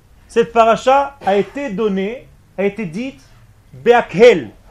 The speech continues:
Qui veut dire en rassemblant toute l'assemblée d'Israël. Comme il est écrit, Daber el kol adat bnei Israël, ve'amart alem kedoshim tiyu.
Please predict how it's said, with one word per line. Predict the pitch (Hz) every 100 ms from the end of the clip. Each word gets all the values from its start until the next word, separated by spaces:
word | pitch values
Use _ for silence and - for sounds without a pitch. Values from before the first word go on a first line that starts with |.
| - _ - - _ - _ -
Qui | 196
veut | 196 208
dire | 208 269 -
en | 208
rassemblant | 175 285 - - 269 233 247 254 277 - -
toute | 330 349 -
l'assemblée | 285 285 - 285 269 247 277
d'Israël. | 226 247 - 233 233 202 127 -
Comme | 247
il | 247
est | 220 202
écrit, | - 254 277
Daber | 202 226 185 277
el | 262 185
kol | - 320 359 359 359 339 294 240
adat | 247 185 247 240 190
bnei | 202 214 202
Israël, | 170 - 156 151 120 104
ve'amart | 156 185 196 180
alem | 170 175 180
kedoshim | 156 143 - 147
tiyu. | 131 101